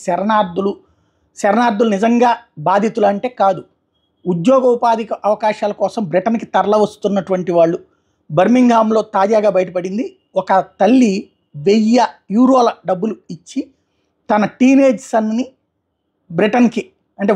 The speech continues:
ఉగాండాకి సంబంధించినటువంటి అమ్మాయి బ్రిటన్కి తన టీనేజ్ సన్ని పంపించింది. ఆ తర్వాత అతన్ని ఓకే చేశాక ఇప్పుడు అతనితో పాటుగా ఈవిడ కూడా అక్కడికి వచ్చింది.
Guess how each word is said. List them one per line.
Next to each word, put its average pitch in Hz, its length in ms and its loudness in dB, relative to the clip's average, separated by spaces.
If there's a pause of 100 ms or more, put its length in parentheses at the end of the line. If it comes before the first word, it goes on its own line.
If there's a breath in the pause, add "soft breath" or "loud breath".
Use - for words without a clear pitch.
ఉగాండాకి 233 560 0
సంబంధించినటువంటి 196 640 -8
అమ్మాయి 220 220 -8 (220)
బ్రిటన్కి 233 440 0 (640)
తన 214 140 2 (280)
టీనేజ్ 240 420 2
సన్ని 220 280 0 (120)
పంపించింది. 196 420 -2 (760)
ఆ 220 120 2 (120)
తర్వాత 247 340 0 (240)
అతన్ని 247 360 0 (380)
ఓకే 247 400 2
చేశాక 196 380 -2 (300)
ఇప్పుడు - 180 -6 (140)
అతనితో 247 360 0 (100)
పాటుగా 226 340 0 (360)
ఈవిడ 247 300 4
కూడా - 140 2 (320)
అక్కడికి - 280 -10
వచ్చింది. - 300 -16